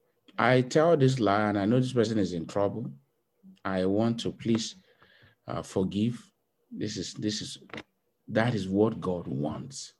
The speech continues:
not, not sacrifice. So I want you to bow down your head this morning. Jacob thought he had forgotten.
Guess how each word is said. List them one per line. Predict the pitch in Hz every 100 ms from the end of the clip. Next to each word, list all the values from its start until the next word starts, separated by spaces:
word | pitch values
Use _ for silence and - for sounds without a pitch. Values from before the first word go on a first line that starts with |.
| _ -
not, | 98 98 101 - - - -
not | 95 104 104
sacrifice. | - - - - - - 139 139 - - _ _ _ _ _ _ _ _ _ _ - _ -
So | - 95 -
I | 107
want | 127 135
you |
to | 135 98
bow | 107 110
down | 104 101
your | 98 87
head | 101 92
this | 98 95 90
morning. | 85 90 135 - - _ _ _ - - _ _ _ _ _ _ _ 127
Jacob | 135 240 - 196 151
thought | 220 226
he | 185
had | 160 139
forgotten. | 139 139 147 - 95